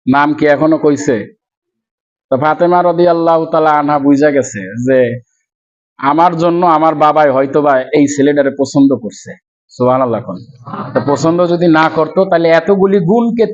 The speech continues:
তো না আগে করতো না, আগে নামটাই কইতো। তিন তিনটা প্রশংসা করার পরে তারপরে বলেন, "ফাতেমা,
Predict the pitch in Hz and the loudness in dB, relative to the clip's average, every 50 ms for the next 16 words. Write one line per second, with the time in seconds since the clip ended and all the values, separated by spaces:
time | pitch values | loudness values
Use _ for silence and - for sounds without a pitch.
0 | - - 208 190 185 170 165 165 170 165 127 143 139 131 - - 120 107 98 92 | -4 -2 -2 0 0 0 0 0 0 -2 -2 -2 -4 -4 -4 -4 -4 -4 -4 -4
1 | 95 _ _ _ _ _ - 135 139 139 156 151 156 165 165 170 170 165 165 156 | -8 _ _ _ _ _ -6 -4 -2 0 0 2 2 2 2 0 0 0 -2 0
2 | 127 131 120 - 113 98 - - - - - - _ - 262 277 277 269 254 208 | 0 -2 -2 -2 -4 -4 -4 -8 -20 -20 -20 -18 _ -2 2 2 2 2 2 0
3 | 254 262 247 226 214 196 190 - - 226 - - 262 285 262 - 220 214 175 180 | 0 0 2 2 2 2 0 2 2 -2 0 2 0 0 0 0 0 0 2 2
4 | 170 160 151 139 127 143 151 156 170 226 294 339 339 339 - - _ _ _ - | 2 2 2 0 0 2 2 4 6 6 6 6 4 2 -2 -14 _ _ _ 0
5 | 208 262 349 359 294 294 285 254 240 220 220 208 196 185 170 160 180 175 185 247 | 2 2 2 2 0 0 0 0 2 2 4 4 4 2 2 0 -2 0 0 2
6 | - 311 339 359 349 311 240 202 | 4 6 6 6 6 6 4 2